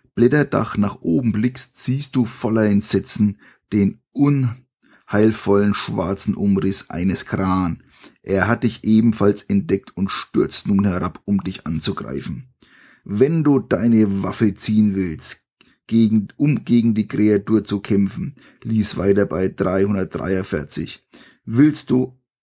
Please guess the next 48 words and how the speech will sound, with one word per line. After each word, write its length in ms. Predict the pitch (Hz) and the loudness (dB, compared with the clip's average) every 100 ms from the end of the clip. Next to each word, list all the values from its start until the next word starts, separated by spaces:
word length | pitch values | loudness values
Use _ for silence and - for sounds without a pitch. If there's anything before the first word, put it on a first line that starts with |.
| _ _ | _ _
Angriff 560 | 117 127 117 113 104 | 2 2 4 2 0
ausweichen, 800 | - 127 127 98 117 110 107 104 | 0 2 2 2 2 2 2 -2
indem 500 | - 101 95 104 107 | -2 -2 -2 0 0
du 160 | 101 - | 0 -4
auf 260 | 80 98 | -6 -10
die 320 | - - 98 - _ _ _ _ _ | -8 -8 -8 -10 _ _ _ _ _
dichter 360 | 147 131 127 120 | -2 0 2 2
stehenden 720 | - - 113 110 107 101 101 | 0 0 2 4 4 2 0
Bäume 400 | 101 110 117 104 | 2 2 4 2
im 200 | - 104 | 0 -4
Süden 440 | - 143 131 120 | -4 -4 -2 -2
zuläufst, 680 | 110 113 113 80 98 - - | -2 0 0 0 -2 -6 -6
um 120 | 101 | -4
dort 220 | 95 85 - | -2 -2 -2
Schutz 280 | 120 - | -2 -2
zu 120 | - 107 | 0 0
suchen, 580 | 107 101 98 98 98 - - _ - | 2 0 -2 -2 -4 -6 -20 _ -2
lies 340 | 113 104 76 | 2 2 2
weiter 320 | 78 95 95 | 0 2 2
bei 260 | 85 85 87 | 2 -2 -2
hundertvierundsiebzig. 1400 | - 95 82 - 98 67 - - - - - - - - - - - | -2 -2 -2 -2 -4 -4 -6 -10 -12 -8 -8 -8 -12 -14 -20 -20 -4
Gut. 280 | - 123 - - - - - - _ _ _ _ _ _ _ _ _ | 0 0 -2 -12 -8 -6 -8 -12 _ _ _ _ _ _ _ _ _
Ja, 140 | 123 | 0
was 160 | 104 104 | 0 0
will 160 | 127 127 | 0 2
ich 140 | 165 | 2
jetzt 160 | 143 131 | 4 4
mit 200 | 127 113 | 2 2
meinem 280 | 127 120 113 | 4 4 2
Schwert 560 | - 107 113 120 - | -2 0 2 2 0
da 40 | 113 | -2
ausrichten, 680 | - 113 127 123 - 101 | 0 -2 0 -2 -2 -2
ne? 140 | 107 123 | 0 2
Sag 180 | 120 | 2
ich 60 | 110 | 4
mal, 180 | 110 104 | 2 2
wenn 100 | 101 | 2
da 120 | 101 | 0
so 120 | 107 | 2
ein 60 | 104 | -2
Viech 380 | - 123 117 117 | -2 -8 -2 -2
rumfliegt, 560 | 117 - 107 - - | 0 -2 -4 -4 -4
ne? 240 | 104 123 117 | 0 2 2
Da 100 | 104 | 0
ist 120 | 98 | 0
die 60 | 110 | 2
Entscheidung 420 | 107 101 104 104 | 2 4 2 2
klar. 420 | 95 101 131 127 | 0 0 0 -2